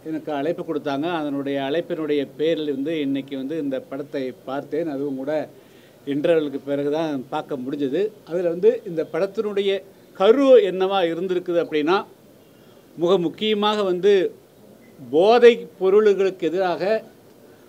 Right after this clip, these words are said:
அவர் வந்து மிகப்பெரிய அளவுக்கு தன்னுடைய படத்தினுடைய முழு கருத்துக்களையும் அதை நோக்கி நகர்த்தியிருக்கிறார்.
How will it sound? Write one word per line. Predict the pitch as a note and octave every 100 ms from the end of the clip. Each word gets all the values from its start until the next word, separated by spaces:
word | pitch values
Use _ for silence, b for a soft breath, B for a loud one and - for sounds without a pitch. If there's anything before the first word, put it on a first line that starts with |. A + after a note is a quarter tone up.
| -
அவர் | D#3 F3
வந்து | E3 E3 G3+ F#3
மிகப்பெரிய | D3+ D#3 F3+ G3 G#3 A3+
அளவுக்கு | F#3 F3 F#3 G3
தன்னுடைய | F#3 D#3+ D#3 D#3 D3+ C#3+ C#3 - - - -
படத்தினுடைய | D#3+ F#3 F#3 F#3 F3 E3 D#3+
முழு | D3+ E3+ A3 A3+
கருத்துக்களையும் | E3+ E3+ E3+ F#3+ E3+ D#3+ E3 F3 -
அதை | D3 E3+
நோக்கி | D#3 E3 E3 E3+ D3+ C3+ - C3 B2+
நகர்த்தியிருக்கிறார். | C#3+ E3+ D3+ D3 C#3+ C3